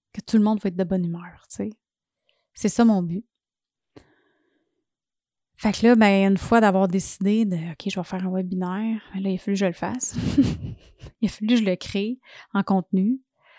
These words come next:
en visuel. Tu sais, puis là, je me rends compte à quel point, je comprends pourquoi il n'y a pas plus de gens qui se lancent dans les, les, la création de programmes en ligne. C'est tellement le fun, mais c'est tellement de la job.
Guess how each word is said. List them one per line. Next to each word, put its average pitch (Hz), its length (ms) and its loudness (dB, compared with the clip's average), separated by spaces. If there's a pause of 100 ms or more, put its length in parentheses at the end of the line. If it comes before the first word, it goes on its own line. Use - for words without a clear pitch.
(140)
en 202 120 0
visuel. 180 720 -2 (1500)
Tu 247 100 2
sais, 254 40 4
puis 214 140 0
là, 220 120 8
je 240 80 6
me 226 120 8
rends 190 180 2
compte 226 220 -2
à 220 80 0
quel 190 180 -2
point, 202 160 -2
je - 80 -4
comprends 240 320 2
pourquoi - 240 -4
il 226 100 -4
n'y 196 40 0
a 180 40 -2
pas 214 160 0
plus 226 300 0
de 196 160 0
gens 196 320 -4 (320)
qui - 120 -10
se - 200 0
lancent 196 320 -2
dans 190 220 0
les, 185 220 -2
les, 190 180 -10 (360)
la 190 140 -6
création 190 400 -2
de 220 60 -2
programmes 196 400 0
en 190 120 0
ligne. 208 380 -2 (680)
C'est - 260 -2
tellement 247 400 4
le 185 60 -4
fun, 214 420 -2 (500)
mais 214 160 8
c'est - 320 2
tellement 196 600 2
de 214 100 0
la 170 240 -4
job. 196 540 -2